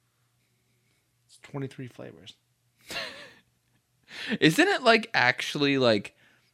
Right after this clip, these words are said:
Speaker 2: there's only, like, three flavor profiles in there? One of them is just a thing that is, like, twenty flavors or something. I
Speaker 1: I don't
Speaker 2: forget.
Speaker 1: know.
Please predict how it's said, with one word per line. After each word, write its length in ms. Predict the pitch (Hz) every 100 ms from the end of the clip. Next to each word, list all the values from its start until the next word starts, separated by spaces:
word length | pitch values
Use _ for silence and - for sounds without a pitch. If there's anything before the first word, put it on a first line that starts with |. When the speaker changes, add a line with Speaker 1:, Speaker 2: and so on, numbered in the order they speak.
| _ _
Speaker 2:
there's 220 | - 120 131
only, 200 | 127 113
like, 160 | 110
three 400 | - 110 113 113
flavor 420 | - 107 104 101
profiles 540 | 101 101 98 98 104 110
in 100 | 113
there? 160 | 113
One 300 | 110 107 104
of 160 | 110 110
them 240 | 120 120
is 240 | - 107 -
just 300 | 98 101 -
a 140 | 87
thing 480 | 101 - 92 92 98 -
that 220 | 104 95
is, 160 | 92 -
like, 200 | 92 -
twenty 320 | - 92 92
flavors 480 | - 80 87 92 95
or 80 | 92
something. 440 | 95 104 101 120 _ _ _ _ _
I 40 | -
Speaker 1:
I 20 |
don't 60 |
Speaker 2:
forget. 320 | 123 123 67
Speaker 1:
know. 100 | 139